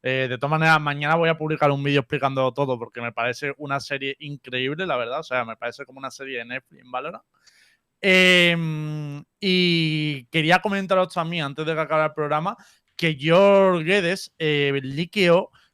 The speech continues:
que Riot Games se ha reunido con todos los equipos, eh, de N A ya para hablar de dos mil veintidós.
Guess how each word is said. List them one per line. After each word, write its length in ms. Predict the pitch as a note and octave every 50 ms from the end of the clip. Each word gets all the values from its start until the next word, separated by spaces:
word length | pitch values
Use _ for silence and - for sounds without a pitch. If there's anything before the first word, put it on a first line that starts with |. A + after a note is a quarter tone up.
| _ _
que 140 | - F3 E3
Riot 320 | D3 E3 E3 F3+ G#3 G#3+ F3+
Games 300 | F#3+ F#3+ G3 G#3+ G3+ -
se 100 | - F#3
ha 60 | F3+
reunido 500 | F3 F3+ F#3+ F3+ F3+ F3+ F#3 G#3 A3 -
con 260 | - E3+ D#3+ D#3 D#3+
todos 220 | - E3+ F3 G3+ G#3+
los 220 | G#3+ G#3 F#3 -
equipos, 600 | F3+ D#3+ - - F3+ E3+ E3 G3+ G#3 G3 - - _
eh, 240 | - D#3 C#3+ C#3+ C#3 C3
de 240 | B2+ C#3 D3 E3
N 240 | G3 G3+ F#3+ E3 D#3
A 140 | D#3+ E3 D#3+
ya 320 | C#3 C3+ D3 E3 G#3+ C#4 - _ _ _ _ _
para 200 | - F3+ F#3 G#3
hablar 260 | G#3 F#3+ F3+ F3+ G3 G3+
de 100 | G3+ F#3+
dos 120 | F3 D#3+
mil 240 | D#3 D3+ D#3+ F3 F#3+ F#3+
veintidós. 680 | G#3 G3+ F#3 E3 - C3 C3 C3+ D#3 D3 - - -